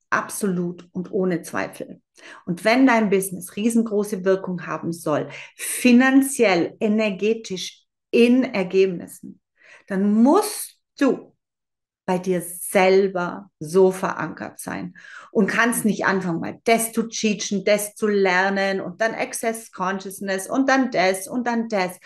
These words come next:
sondern das absolute Prinzip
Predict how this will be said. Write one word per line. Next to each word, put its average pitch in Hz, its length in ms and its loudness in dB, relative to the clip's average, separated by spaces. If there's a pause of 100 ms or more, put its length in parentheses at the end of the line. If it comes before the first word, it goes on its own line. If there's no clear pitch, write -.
(320)
sondern 208 500 -4
das 190 220 -2 (140)
absolute 190 720 -4
Prinzip 208 1200 -2